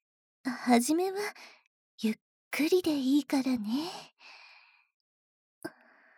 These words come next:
はい。よくできました。ん、どう？苦しくない？うん。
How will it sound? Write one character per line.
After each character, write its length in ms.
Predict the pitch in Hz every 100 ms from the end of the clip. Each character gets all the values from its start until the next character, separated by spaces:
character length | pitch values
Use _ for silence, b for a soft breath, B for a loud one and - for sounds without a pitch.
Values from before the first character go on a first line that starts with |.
| -
は 400 | - 311 349 415 - - B B B B B B B B B B -
い。 80 |
よ 160 | 381 427
く 200 | 427 466
で 120 | 359
き 180 | - 415
ま 160 | 415 480
し 180 | - - - B B B _ _ B B B B B B B _ _ _ - B B B - _ _ -
た。 60 |
ん、 180 | 254 262
ど 260 | 277 302 302
う？ 80 | 233 247 381 - B B B B _ _ _ _ _ _ -
苦 280 | 403 392 427
し 160 | -
く 140 | - 330
な 160 | 370
い？ 60 | 392 311 440 - - b b b _ _ _ _ _ _ _ _ _ _ _ _ _ _
う 60 |
ん。 60 | -